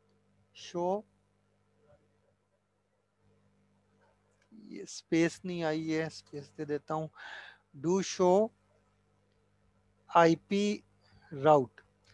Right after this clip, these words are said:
ये command क्या करती है? ये command जो है <clears throat> routing table को display करती है, ठीक है। do मैंने, देखें, श-, show आईपी route ये काम करेगी। do इसलिए लगाया है क्योंकि मैं global configuration mode में हूँ और मैं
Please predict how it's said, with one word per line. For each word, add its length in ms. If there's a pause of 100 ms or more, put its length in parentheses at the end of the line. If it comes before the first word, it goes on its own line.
(240)
ये 160
command 400
क्या 140
करती 400
है? 280 (680)
ये 200
command 520
जो 120
है 340 (500)
<clears throat> 280 (220)
routing 420
table 280
को 140
display 400
करती 380
है, 120 (260)
ठीक 160
है। 80 (500)
do 180
मैंने, 400
देखें, 320
श-, 160 (380)
show 220
आईपी 320
route 260
ये 120
काम 260
करेगी। 300
do 220
इसलिए 280
लगाया 420
है 60 (400)
क्योंकि 260
मैं 300
global 340
configuration 640
mode 320
में 120
हूँ 200
और 160
मैं 300